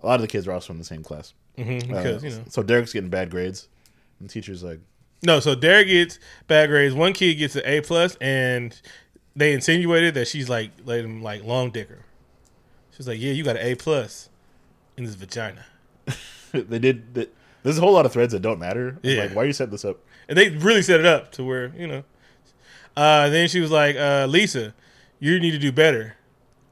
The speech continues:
Speaker 2: This poem was trash. Stop believing in yourself 'cause you suck."
Speaker 1: <laughs>
Speaker 2: And then everybody else. Then it's like, "I wanna see you at the school." And then Lisa's like, "Oh, I'll see you later." And she was like, so that was a star football player who's giving up on life, even though this nigga's a star football player, right?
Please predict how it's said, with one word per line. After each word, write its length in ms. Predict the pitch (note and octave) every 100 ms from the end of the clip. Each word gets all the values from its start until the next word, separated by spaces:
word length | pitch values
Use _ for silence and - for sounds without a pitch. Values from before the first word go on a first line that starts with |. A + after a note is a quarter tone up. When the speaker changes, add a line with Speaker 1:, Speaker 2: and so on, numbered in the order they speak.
| -
Speaker 2:
This 80 | C#3
poem 260 | F3 D3
was 120 | A#2
trash. 500 | - E3+ D3 A2+ - - _ _ _ _
Stop 280 | - D#3
believing 260 | C3 D3+ C3
in 60 | A2+
yourself 420 | G#2+ B2+ G#2+ G#2+
'cause 160 | B2+ A#2
you 60 | A2
suck." 380 | - D3+ A2+ -
Speaker 1:
<laughs> 0 |
Speaker 2:
And 120 | C3 - C#3+ - D3 - C#3+ -
then 220 | C#3 D3
everybody 400 | D3+ D3+ D3 D3
else. 220 | D#3 C3+ A#2
Then 160 | D3
it's 100 | C#3
like, 140 | D3 C3+
"I 80 |
wanna 120 | E3+ F3
see 140 | F#3+
you 60 | E3
at 60 |
the 60 | D3
school." 420 | - E3+ D3+ C3+
And 100 | C3
then 140 | B2+ C3
Lisa's 300 | C#3+ - B2+
like, 160 | B2
"Oh, 160 | A#2 B2+ B2
I'll 60 |
see 140 | A#2+ C3
you 80 |
later." 380 | B2+ B2+ A2+ A2 - - - _
And 100 | B2+
she 140 | - E3+
was 120 | C#3
like, 460 | C#3+ C#3 C3+ C3+ _
so 120 | -
that 120 | -
was 100 | G#3
a 140 | C3+ C3
star 320 | - F3+ D3+
football 280 | - F#3+ C3
player 220 | C3+ B2
who's 160 | B2+ A#2+
giving 220 | C3 C3+
up 80 | A2+
on 100 | A#2
life, 260 | B2 G#2+
even 200 | B2 A#2+
though 100 | A#2
this 200 | G#2+ A2
nigga's 200 | A#2 A2
a 60 | G#2
star 200 | - G#2+
football 220 | A#2+ G2+
player, 240 | - - G#2
right? 160 | A2+